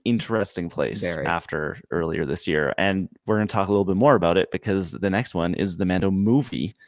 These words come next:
Speaker 2: Mm.
Speaker 1: the Mandoverse movie, the culmination of all of this, being directed by Dave Filoni, was announced earlier this year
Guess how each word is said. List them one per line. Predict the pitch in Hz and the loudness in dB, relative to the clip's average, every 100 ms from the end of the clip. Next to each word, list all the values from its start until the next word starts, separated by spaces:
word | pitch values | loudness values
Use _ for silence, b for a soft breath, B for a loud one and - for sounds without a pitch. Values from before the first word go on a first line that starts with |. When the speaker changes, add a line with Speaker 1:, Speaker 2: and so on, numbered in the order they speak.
| b - | b -6
Speaker 2:
Mm. | 117 110 | -4 -2
Speaker 1:
the | 98 | 0
Mandoverse | 98 104 110 110 104 95 123 131 - | 4 6 6 4 2 4 6 6 2
movie, | 98 85 78 92 110 b b | 0 0 0 0 0 b b
the | - | -10
culmination | - 117 117 110 120 147 95 | -2 2 4 6 4 2 0
of | 82 | 2
all | 80 | 2
of | 78 | 2
this, | 82 113 | 0 0
being | 107 95 | 0 -2
directed | 95 92 - | 0 0 0
by | 95 | -2
Dave | 90 98 90 - | 0 0 0 0
Filoni, | 95 135 143 139 | 4 4 6 4
was | 123 107 | 2 2
announced | 92 92 92 - | 2 2 2 0
earlier | - 110 101 98 | 2 4 4 2
this | 90 - | 2 0
year | 113 123 | 2 2